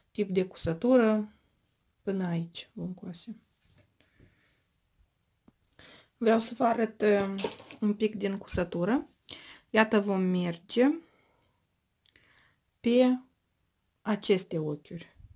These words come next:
Introducem acul pe aici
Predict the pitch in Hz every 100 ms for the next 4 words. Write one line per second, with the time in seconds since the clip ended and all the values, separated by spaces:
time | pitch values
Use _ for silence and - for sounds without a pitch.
0 | _ _ _ _ _ _ _ _ _ _
1 | _ _ _ _ - 202 202 190 190 180
2 | - 180 170 _ _ _ - _ _ _
3 | _ _ _ _ _ _ _ _ _ _
4 | _ - 185 180 - 185 180 - - _
5 | _ _ _ _ _ _ _ _ _ _
6 | _ _ _ _ _ _ _ _ _ _
7 | _ _ _ - _ _ - - - -
8 | 208 175 185 254 302 - -